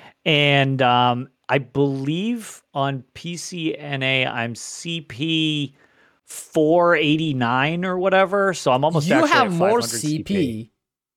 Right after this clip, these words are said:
Speaker 2: than my P C N A character, with which I played for, like, two and a half years.
Speaker 1: <laughs> I think I have, like, three and a half days of gameplay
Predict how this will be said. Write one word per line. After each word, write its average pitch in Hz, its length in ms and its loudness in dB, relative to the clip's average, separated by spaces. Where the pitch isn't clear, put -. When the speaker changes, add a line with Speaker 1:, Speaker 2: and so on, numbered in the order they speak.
Speaker 2:
than 165 320 0
my 170 260 2
P 175 260 0
C 170 240 0
N 156 100 2
A 147 140 4
character, 123 720 0
with 202 400 2
which 202 340 2
I 185 200 2
played 160 500 0
for, 151 240 2
like, 143 240 2
two 139 140 0
and 135 100 0
a - 20 -2
half 123 280 -4
years. 95 440 -10
Speaker 1:
<laughs> - 1000 -18
I 107 80 -2
think 196 300 -2
I 214 100 4
have, 180 300 4
like, 113 240 0
three 120 380 -4
and 110 60 0
a 104 40 -2
half 101 200 -2
days 95 240 -4
of 87 60 -16
gameplay - 480 -10